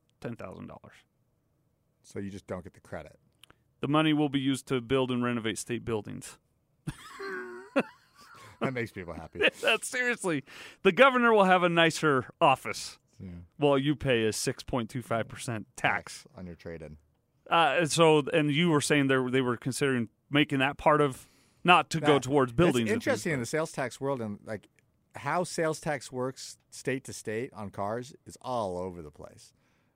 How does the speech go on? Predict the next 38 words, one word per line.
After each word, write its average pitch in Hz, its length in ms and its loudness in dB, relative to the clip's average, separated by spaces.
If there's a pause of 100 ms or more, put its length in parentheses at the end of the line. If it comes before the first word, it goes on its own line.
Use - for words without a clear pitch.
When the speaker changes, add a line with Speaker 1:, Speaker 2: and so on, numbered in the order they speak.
(140)
Speaker 2:
There, 131 100 -4
I 135 60 -2
mean, 127 80 -4
there 143 120 0
are 156 40 -2
certain 143 320 -8
states 143 720 -8
that 107 240 -6 (260)
they 120 340 -4
charge 123 540 -6
you 120 160 -6
full 127 300 -6
sales 131 320 -10
tax 104 260 -14
on 98 80 -8
a 87 80 -10
lease. 120 340 -16 (380)
Speaker 1:
Hmm. 127 120 -8 (520)
Speaker 2:
So 127 120 -8
if 113 120 -6
you 143 120 -6
lease 139 280 -8
a 131 80 -10
car, 104 580 -6
you 117 140 -10
have 123 160 -8
to - 80 -20
pay 117 260 -6
the 95 140 -12
full 131 540 -6
selling 113 500 -10
price 104 320 -12
of 95 80 -14
the 110 80 -14
car 92 580 -12 (800)
up - 140 -12
front. - 240 -14 (480)
Speaker 1:
What? - 320 -10